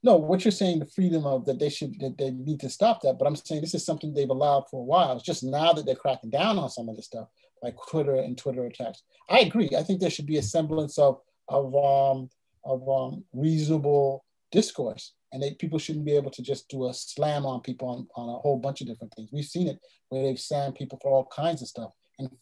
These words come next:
and unfortunately, there's been tragic things where people have, have committed suicide based on this stuff, or people have acted on these things. And it's horrible. You know, you can disagree with somebody, you know, as,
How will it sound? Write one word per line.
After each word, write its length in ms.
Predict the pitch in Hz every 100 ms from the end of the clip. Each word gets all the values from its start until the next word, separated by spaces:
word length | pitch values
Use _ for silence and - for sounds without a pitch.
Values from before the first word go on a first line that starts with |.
| -
and 120 | 160
unfortunately, 380 | 160 190 208 196
there's 120 | 175
been 120 | 185
tragic 380 | 180 - 190 185 - -
things 220 | 226 208
where 100 | 151
people 240 | 165 160 151
have, 140 | 143 - _ _
have 100 | 143 -
committed 280 | 151 156
suicide 560 | 147 196 214 185 139 123
based 260 | 127 120 123
on 120 | 117
this 120 | 113
stuff, 180 | - 113
or 140 | 127 117
people 280 | 160 156 147
have 240 | 127 143
acted 220 | 180 180 143
on 160 | 120
these 160 | 113 -
things. 260 | 113 113 _ _ _
And 80 | 139
it's 100 | 180
horrible. 480 | - 254 160 104 - _ _ -
You 80 | 127
know, 80 | 135
you 140 | 202
can 160 | 226 175
disagree 480 | 180 165 131 165 202
with 100 | 208
somebody, 500 | 202 202 208 226 - _ -
you 120 | 147
know, 280 | 147 160 185 _ _
as, 100 | 139